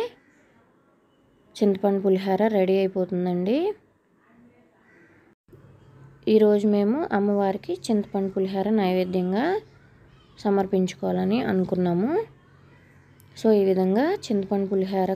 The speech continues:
కుక్ చేసేసుకున్నాం కదా, ఇప్పుడు మేము ఇది బౌల్లోకి తీసుకుని అమ్మవారికి పెట్టుకోవడానికి సిద్ధంగా పెట్టుకున్నాము. ఇప్పుడు అమ్మవారిని అలంకరించుకుందాం. దానికోసం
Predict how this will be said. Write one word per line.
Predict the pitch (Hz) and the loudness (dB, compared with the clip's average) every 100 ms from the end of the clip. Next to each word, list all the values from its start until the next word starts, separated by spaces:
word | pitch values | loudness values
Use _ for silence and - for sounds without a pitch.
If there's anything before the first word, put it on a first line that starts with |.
| 190 | -4
కుక్ | 190 - | -6 -4
చేసేసుకున్నాం | 190 190 - 185 180 175 175 | -2 -2 -4 -6 -4 -2 -4
కదా, | 190 277 269 | -2 -2 0
ఇప్పుడు | - 196 190 | -2 -2 -2
మేము | 185 185 | 0 -2
ఇది | 185 285 415 - _ - - _ - 208 | -2 -4 -4 -8 _ -20 -20 _ -6 0
బౌల్లోకి | 196 190 185 - | 2 2 0 -2
తీసుకుని | 180 - 214 330 466 - _ _ _ _ _ _ _ _ - 196 | -10 -6 -6 -4 -6 -10 _ _ _ _ _ _ _ _ -12 -2
అమ్మవారికి | 190 185 180 180 - | 0 2 0 -2 -6
పెట్టుకోవడానికి | 175 - 180 175 170 175 240 - | -12 -8 -4 -2 0 -2 -4 -6
సిద్ధంగా | 202 170 170 165 | -4 -2 -2 -4
పెట్టుకున్నాము. | 160 - - 165 165 175 247 - 202 | -6 -10 -6 -4 -2 -2 -4 -6 -8
ఇప్పుడు | 196 - | -6 -4
అమ్మవారిని | 185 185 185 180 180 220 185 | -2 0 0 0 -2 -2 -2
అలంకరించుకుందాం. | 185 180 185 180 175 180 170 175 277 370 _ _ _ _ _ _ _ _ _ _ _ _ _ _ _ _ _ _ _ - _ _ _ _ _ _ - | -2 -2 -2 -4 -6 -6 -4 -4 -4 -8 _ _ _ _ _ _ _ _ _ _ _ _ _ _ _ _ _ _ _ -20 _ _ _ _ _ _ -4
దానికోసం | 208 196 190 185 185 254 | 0 0 0 -2 -2 -4